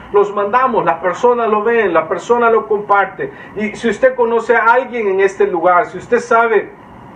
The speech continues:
de alguien que no conoce del Señor, si usted tiene conocimiento de algún familiar o amigo que esté por acá, o algún familiar lejano que se ha movido de otro estado hacia acá,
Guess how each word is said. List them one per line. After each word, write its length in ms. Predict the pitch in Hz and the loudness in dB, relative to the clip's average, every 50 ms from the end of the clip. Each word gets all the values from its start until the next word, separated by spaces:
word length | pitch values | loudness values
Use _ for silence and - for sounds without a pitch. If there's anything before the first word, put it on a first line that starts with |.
| - - - - - - | -20 -20 -20 -20 -14 -4
de 120 | - - | -2 -2
alguien 500 | - - 220 233 247 233 240 247 226 - | 2 2 2 2 2 -2 -4 -6 -6 -2
que 140 | - 214 202 | -2 -2 -2
no 420 | 196 196 214 233 214 285 277 277 - | 0 0 2 2 2 2 0 -2 -2
conoce 580 | - 214 202 202 220 262 269 269 - - 240 220 | -2 -2 0 0 2 2 0 0 0 -2 -2 0
del 160 | 208 202 202 | 0 -4 -6
Señor, 480 | - - 196 190 196 202 190 - - - - - - - | -4 -4 -2 0 2 2 2 2 -2 -6 -12 -20 -20 -20
si 180 | - - - 226 | -18 -6 -4 -4
usted 680 | 220 - - - 247 254 254 254 254 247 247 - - - - - | -4 -4 0 2 4 6 6 6 4 2 -2 -10 -16 -20 -10 -2
tiene 280 | 240 254 254 254 254 | 0 2 2 2 2
conocimiento 760 | - 240 233 226 202 208 - 220 214 220 240 247 240 - 220 | 2 0 0 0 -2 -2 -4 0 2 4 4 4 4 2 2
de 60 | 208 202 | 4 4
algún 260 | 202 196 240 247 233 | 2 2 0 0 0
familiar 500 | 233 214 202 196 190 220 233 240 240 226 | -2 -2 -2 0 0 2 2 4 4 2
o 80 | 214 | 2
amigo 460 | 202 196 202 233 262 247 226 226 190 - | 2 0 0 -2 -2 0 2 0 0 0
que 80 | 175 | -4
esté 220 | 160 - - 233 226 | -10 -2 0 0 0
por 200 | 220 220 220 196 | 0 -2 -2 -2
acá, 520 | 180 - - 202 220 214 - - - - - - | -2 0 0 2 2 2 2 0 -4 -12 -12 -2
o 100 | - 208 | 2 2
algún 280 | 214 196 185 226 247 - | 2 2 2 -2 -4 -2
familiar 420 | - 226 220 214 202 208 214 208 | -2 -2 -2 -2 0 0 0 0
lejano 640 | 202 202 185 - - 233 247 254 254 247 240 214 - | 0 -2 -2 -2 0 0 2 2 0 0 -2 -2 -2
que 100 | - 185 | -4 -6
se 180 | - - 202 | -4 -2 0
ha 120 | 196 202 202 | 2 2 0
movido 540 | 196 202 202 190 185 208 240 262 254 226 196 | 0 -2 -2 -2 -2 -2 -2 0 2 2 2
de 80 | 196 | 2
otro 280 | 196 208 214 - 190 185 | 2 0 0 0 -2 -4
estado 500 | 170 - - 208 208 220 214 202 190 185 | -4 -2 -2 0 0 0 0 0 0 0
hacia 280 | 175 - - - 175 | 0 -2 -4 -6 -6
acá, 400 | - - - 233 233 233 - - | -6 -4 0 0 0 0 0 -4